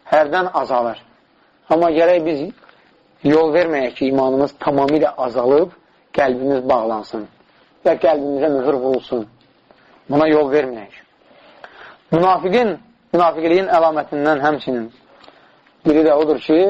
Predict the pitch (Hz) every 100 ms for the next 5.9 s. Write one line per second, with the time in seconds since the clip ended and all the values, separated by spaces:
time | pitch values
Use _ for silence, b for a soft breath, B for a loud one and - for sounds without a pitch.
0 | 202 _ _ _ _ - 165 165 160 156
1 | 170 196 220 214 - _ _ _ _ _
2 | _ _ _ 160 170 - 165 147 143 151
3 | 160 131 160 139 123 110 104 104 98 -
4 | _ _ _ _ _ _ _ _ _ _
5 | b b b _ 165 175 214 269 233